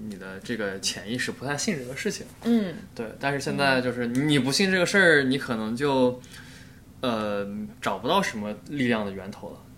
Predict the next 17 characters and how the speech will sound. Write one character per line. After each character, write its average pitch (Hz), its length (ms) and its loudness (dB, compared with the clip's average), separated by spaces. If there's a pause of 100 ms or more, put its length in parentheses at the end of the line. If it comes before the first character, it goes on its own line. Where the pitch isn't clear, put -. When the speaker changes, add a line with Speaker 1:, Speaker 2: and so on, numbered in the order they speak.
(300)
Speaker 2:
嗯。 214 260 -2
Speaker 1:
对 - 120 -2
吧？ 95 280 -2
你 131 80 -8
觉 156 80 -6
得， 202 80 -2
哦， 339 280 0
我 220 120 0
是 - 160 -6
不 165 80 -6
是 175 60 -2
写 139 160 -4
文 120 100 -4
章 139 160 -6
不 139 80 -8
行？ 120 480 -6 (560)
对。 - 120 -6